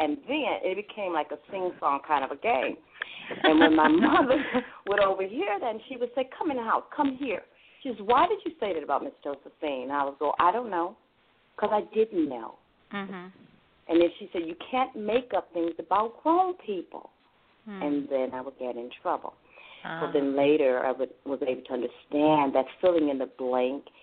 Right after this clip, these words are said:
Speaker 1: is a person, a writer, walking into an empty space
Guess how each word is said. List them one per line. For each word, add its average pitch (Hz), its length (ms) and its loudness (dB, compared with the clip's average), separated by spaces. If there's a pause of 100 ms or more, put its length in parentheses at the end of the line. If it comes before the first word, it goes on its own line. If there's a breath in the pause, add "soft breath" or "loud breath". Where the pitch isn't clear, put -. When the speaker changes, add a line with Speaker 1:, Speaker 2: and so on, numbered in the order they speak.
(320 soft breath)
Speaker 1:
is 123 380 2 (840)
a 151 80 6 (220)
person, 147 580 -2
a 143 100 4
writer, 147 520 0 (340 soft breath)
walking 143 440 2
into 147 260 -8
an 127 80 -4 (100)
empty 143 300 -10 (280)
space 131 320 -6